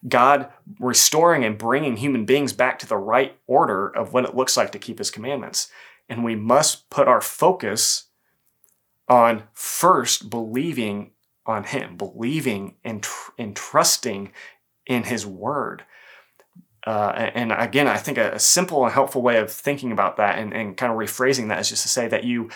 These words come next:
get your focus, your, your, you don't lean, you don't,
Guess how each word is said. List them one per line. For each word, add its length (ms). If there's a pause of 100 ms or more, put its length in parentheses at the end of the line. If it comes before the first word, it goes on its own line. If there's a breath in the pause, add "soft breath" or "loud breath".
(360 loud breath)
get 200
your 160
focus, 800 (880)
your, 260
your, 320
you 120
don't 440
lean, 340
you 80
don't, 260